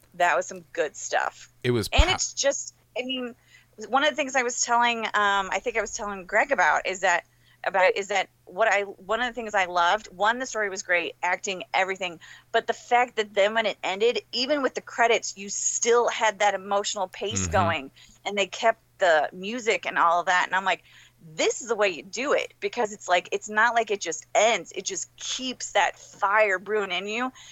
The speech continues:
Speaker 1: and then it goes to the next short. And I'm like, "Wow,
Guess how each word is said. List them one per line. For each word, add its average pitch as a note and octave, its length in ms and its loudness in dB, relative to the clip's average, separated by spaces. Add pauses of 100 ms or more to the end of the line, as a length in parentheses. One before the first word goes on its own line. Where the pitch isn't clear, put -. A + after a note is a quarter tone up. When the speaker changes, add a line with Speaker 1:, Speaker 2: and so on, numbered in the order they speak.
(140)
Speaker 1:
and G#3+ 240 -2
then G#3+ 140 2
it F3 120 -2
goes G3 240 2
to G#3 100 -8
the G3 60 -12
next F3 200 0
short. A3 220 2
And F#3 60 0
I'm G3 80 -2
like, F3+ 180 0 (380)
"Wow, F3+ 560 4